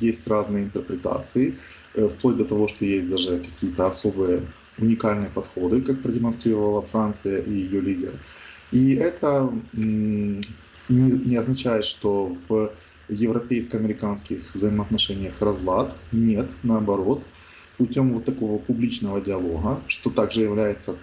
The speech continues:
одной из ценностей западной цивилизации, путем публичной дискуссии, э, проверяются и отбираются самые лучшие идеи или гипотезы.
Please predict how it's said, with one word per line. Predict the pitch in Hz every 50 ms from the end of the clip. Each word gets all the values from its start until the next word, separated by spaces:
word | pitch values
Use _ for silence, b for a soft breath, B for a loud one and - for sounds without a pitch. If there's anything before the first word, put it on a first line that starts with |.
| - - - -
одной | 113 104 98 110 113 110 104 98
из | 87 - - - -
ценностей | - - - 123 107 98 101 98 - - - 104 98
западной | 90 98 101 92 - 95 92 95 90 87
цивилизации, | - - 98 95 92 87 - - - - - - - - B B B B B B B B B B -
путем | - 113 - - 120 110
публичной | - 127 117 123 120 113 - 113 107 98
дискуссии, | 101 104 - - - 104 104 104 - - 160 156 160 160 - - -
э, | 110 113 113 113 113 113 113 113 110 107 - - - - - - - 113 -
проверяются | 117 113 113 117 127 123 110 107 107 101 101 - - 123 -
и | 113 110
отбираются | 104 101 107 117 131 147 160 156 156 - 104 104
самые | - - 120 120 117 117 110 107
лучшие | 104 104 113 113 - - - 107 101 90
идеи | - - 104 95 107 117 127 127 117 113 - - - 98
или | 110 104 104 101
гипотезы. | 95 - 110 92 - 110 98 85 - - 82 -